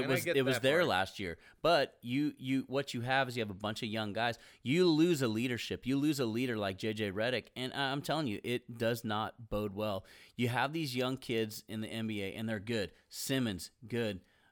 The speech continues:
Speaker 2: Um, uh, Embiid, I like him, but he needs to keep his mouth shut. But, like, he is, he's a good center. He, he, he play-, he plays well. But I know Al Horford is there. But you lose,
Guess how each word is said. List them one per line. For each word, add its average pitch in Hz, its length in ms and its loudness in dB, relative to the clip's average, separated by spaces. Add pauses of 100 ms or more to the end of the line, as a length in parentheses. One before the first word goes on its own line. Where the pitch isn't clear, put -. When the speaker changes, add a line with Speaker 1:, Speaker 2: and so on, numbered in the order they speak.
Speaker 2:
Um, 95 400 -4 (100)
uh, 87 80 -8 (880)
Embiid, 139 560 -2
I 117 80 0
like 123 300 0
him, 135 180 -2
but 104 80 -2
he 104 60 -2
needs 104 180 -6
to - 60 -18
keep 101 180 -6
his 95 80 -12
mouth 98 260 -4
shut. 107 280 -4
But, 104 160 -2 (240)
like, 117 160 -4
he 143 320 -4
is, 120 180 -2
he's 117 220 -2
a 117 60 -2
good 104 340 -6
center. 127 320 -4
He, 101 140 -6
he, 107 360 -8
he 107 100 -6
play-, 107 320 -6
he 113 120 -8
plays 104 280 -4
well. 110 300 -4 (760)
But 147 320 0 (600)
I 135 80 2
know 165 160 2
Al 156 180 4
Horford 135 460 -2
is 101 120 -6
there. 90 420 -6 (560)
But 117 200 -4
you 143 180 0
lose, 147 600 -2